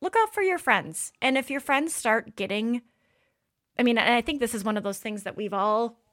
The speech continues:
seen escalate a little bit in the last few years where people just are forming their own opinions based on what they're reading online, and it's not always truth or fact,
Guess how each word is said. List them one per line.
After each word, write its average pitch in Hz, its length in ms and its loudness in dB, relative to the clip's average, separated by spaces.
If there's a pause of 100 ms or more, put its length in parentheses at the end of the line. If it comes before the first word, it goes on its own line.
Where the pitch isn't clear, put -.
(1040)
seen 277 360 -2
escalate 240 500 0
a 220 60 0
little 262 200 2
bit 208 140 -2
in - 60 -14
the 196 80 -6
last 190 340 -2
few 208 140 -10
years 185 520 -4
where 185 560 -2
people 208 340 -4
just - 340 -8 (640)
are 196 120 2
forming 220 420 2
their 196 140 2
own 196 140 2
opinions 190 460 -2
based 190 280 -2
on 190 160 0
what 180 180 -2
they're 180 160 0
reading 185 320 -2
online, 180 680 -4 (100)
and 185 120 -6
it's - 160 -10
not 190 180 -2
always 180 280 -4
truth 180 220 -10
or 175 60 -10
fact, 208 460 4